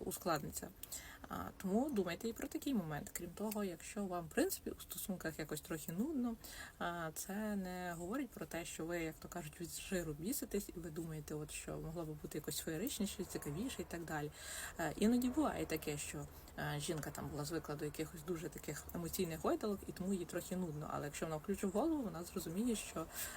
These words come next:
е, це насправді те, що потрібно, щоб було трошки нудно, але при тому надійно і спокійно. Але якщо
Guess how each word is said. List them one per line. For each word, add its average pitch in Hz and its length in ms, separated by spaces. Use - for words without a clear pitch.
е, 170 180
це 190 220
насправді 185 400
те, 175 180
що 170 160
потрібно, 190 420
щоб - 200
було 156 280
трошки - 360
нудно, 233 280
але 160 100
при - 160
тому 196 260
надійно 175 400
і 165 40
спокійно. 160 500
Але 170 280
якщо 165 380